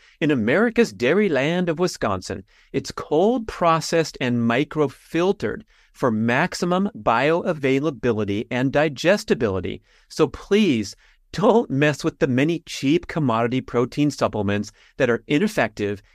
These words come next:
inferior, less pure, and often contain junk sweeteners, especially the plant-based offerings that are vastly less bioavailable than the gold standard of protein supplements,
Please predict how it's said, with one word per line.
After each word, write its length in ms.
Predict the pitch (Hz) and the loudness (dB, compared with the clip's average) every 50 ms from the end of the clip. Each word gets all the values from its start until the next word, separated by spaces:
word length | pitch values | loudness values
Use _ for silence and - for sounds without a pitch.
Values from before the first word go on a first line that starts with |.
| _ - | _ -4
inferior, 840 | 147 127 120 - - - 190 175 202 240 208 127 98 95 98 98 101 - - - - | -2 -2 -2 -4 -4 0 2 4 4 4 4 4 2 0 0 -2 -4 -8 -14 -10 -4
less 320 | 131 135 143 202 226 - | 0 2 2 2 2 -2
pure, 380 | - - - 156 113 98 98 - | -6 -4 -2 0 0 0 0 -2
and 160 | - 247 262 - - | -2 -2 -4 -2 -2
often 400 | - 131 165 202 214 - 262 254 | 0 0 0 0 2 2 0 0
contain 480 | - - 233 214 - - 110 107 110 107 | 2 2 0 0 0 0 0 0 0 -2
junk 240 | - 104 98 110 - | -2 -4 -4 -4 -6
sweeteners, 640 | - - 143 185 240 220 120 104 92 95 - - - _ _ _ _ - | -6 0 0 2 2 2 -2 -4 -4 -6 -8 -10 -18 _ _ _ _ -10
especially 800 | - - - - - - - 196 247 277 220 - - 117 110 110 | -8 -8 -8 -10 -10 -4 0 0 0 0 0 -2 0 0 2 2
the 100 | 104 110 | 2 0
plant-based 840 | - - - - - 131 160 196 196 - 104 123 143 185 202 - - - | -2 -4 -8 -6 -4 -2 0 -2 -2 -4 -2 0 2 2 2 0 -4 -4
offerings 480 | 113 107 101 - 110 104 104 127 131 - | -4 -4 -4 -4 -4 -4 -4 -4 -2 -2
that 160 | 165 170 185 | 0 0 0
are 80 | 196 | 0
vastly 880 | 185 139 120 107 185 196 240 285 302 240 - - - 143 139 143 143 - _ _ _ _ - | -2 -4 -4 -2 0 2 2 2 0 0 -4 -6 -4 -2 -2 -2 -4 -6 _ _ _ _ -4
less 340 | 135 139 143 147 - - - - 107 | 0 0 0 0 -2 -6 -12 -6 -2
bioavailable 960 | 113 113 107 120 127 127 - - 117 107 101 101 98 104 101 107 104 104 101 - _ _ _ _ - | 0 2 2 2 2 0 0 -2 -2 -2 -2 -2 -2 -4 -4 -4 -4 -6 -6 -10 _ _ _ _ -4
than 180 | 135 139 127 | -2 0 0
the 60 | 120 110 | 0 -2
gold 460 | 101 104 - 151 151 165 180 190 185 | -4 -2 2 2 4 4 4 2 0
standard 440 | - - - 139 120 113 117 117 107 | -2 -4 -2 0 0 0 0 0 -2
of 100 | 104 - | -4 -4
protein 400 | - 120 110 104 - - 110 101 | 0 0 0 0 2 0 0 0
supplements, 580 | - 117 98 - 107 92 95 92 92 98 - | 0 0 -2 0 -2 -2 -2 -2 -2 -4 -6